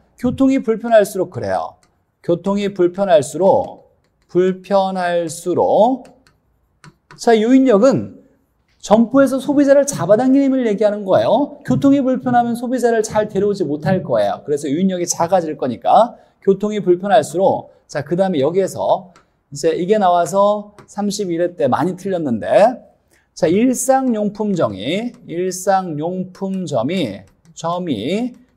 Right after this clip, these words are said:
유인력이 작아요. 전문품점에 비해서, 전문품점에 비해서. 자, 일상용품점은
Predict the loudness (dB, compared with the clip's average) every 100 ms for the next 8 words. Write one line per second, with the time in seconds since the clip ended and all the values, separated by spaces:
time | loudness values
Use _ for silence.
0 | -2 2 4 4 2 0 0 4 4 2
1 | -2 -12 _ -6 0 2 2 0 -2 -2
2 | -2 -4 -2 0 0 -2 -2 -6 _ -10
3 | -10 -8 -8 -6 -4 -6 -12 -12 -10 -6
4 | -4 -2 -2 -4 -4 -6 -6 -4 0 2
5 | 0 -4 _ _ _ _ _ _ _ _
6 | _ _ _ _ -20 _ _ _ -20 -20
7 | _ _ _ 4 4 6 4 4 2 2
8 | 2 4 0 -2 -10